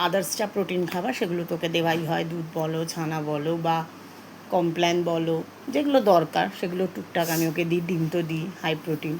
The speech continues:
সোয়াবিন দিই। হুম, আজকে রাত্রিবেলাও সোয়াবিনই খাবে। তো এই এবার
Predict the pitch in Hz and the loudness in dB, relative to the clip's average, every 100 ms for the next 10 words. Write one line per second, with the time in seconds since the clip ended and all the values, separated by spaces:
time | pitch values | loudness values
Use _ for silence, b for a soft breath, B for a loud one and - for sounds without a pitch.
0 | - - 190 170 175 180 170 160 185 - | -8 0 6 6 6 2 2 -2 -4 -10
1 | - - - - - - 226 180 165 175 | -16 -16 -16 -14 -14 -10 -6 -4 0 0
2 | 170 202 185 175 - 190 190 185 190 202 | 2 6 6 4 -4 0 4 6 6 6
3 | - 196 165 180 180 160 147 160 - - | 4 4 6 4 4 4 2 0 -8 -12
4 | - - - - - - - - - - | -14 -16 -16 -16 -18 -18 -18 -18 -16 -14
5 | - 165 160 156 - - - - - - | -2 2 2 0 -4 -16 -18 -18 -18 -14
6 | - 196 202 - - - - - - - | 0 2 2 0 -12 -18 -18 -18 -18 -18
7 | - - - - - - - - - - | -18 -10 -8 -8 -12 -18 -18 -18 -18 -18
8 | - - - - - - - - - - | -18 -18 -18 -18 -16 -16 -18 -18 -20 -18
9 | - - - - - - 175 170 | -20 -18 -18 -18 -16 -4 0 0